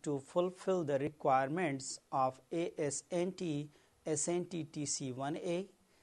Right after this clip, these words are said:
C P one eight nine, other equivalent standards,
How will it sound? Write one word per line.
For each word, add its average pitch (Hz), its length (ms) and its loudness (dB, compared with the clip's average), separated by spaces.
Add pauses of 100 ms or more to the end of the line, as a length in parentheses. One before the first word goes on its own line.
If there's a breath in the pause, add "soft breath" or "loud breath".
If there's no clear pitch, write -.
C - 300 -4
P 170 240 0
one 156 320 -2
eight 170 260 -2
nine, 180 360 0 (760)
other 185 380 8
equivalent 160 680 0
standards, 156 1000 0